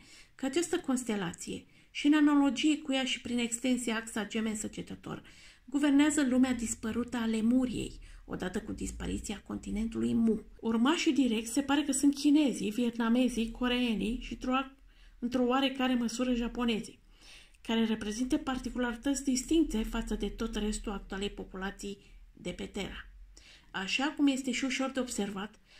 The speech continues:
cultura, civilizația și spiritualitatea Asiei și a Extremului Orient diferă aproape în totalitate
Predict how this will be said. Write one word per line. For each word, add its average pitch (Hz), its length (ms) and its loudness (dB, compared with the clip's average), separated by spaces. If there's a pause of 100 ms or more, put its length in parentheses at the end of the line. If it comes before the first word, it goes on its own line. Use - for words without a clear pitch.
(160)
cultura, 247 640 0
civilizația 196 920 -4
și 196 160 -6
spiritualitatea 208 960 -8
Asiei 202 520 -6 (260)
și - 160 -4
a 233 40 2
Extremului 254 600 2
Orient 202 440 -2
diferă 254 460 0
aproape 285 340 -2
în 277 80 0
totalitate 269 840 -6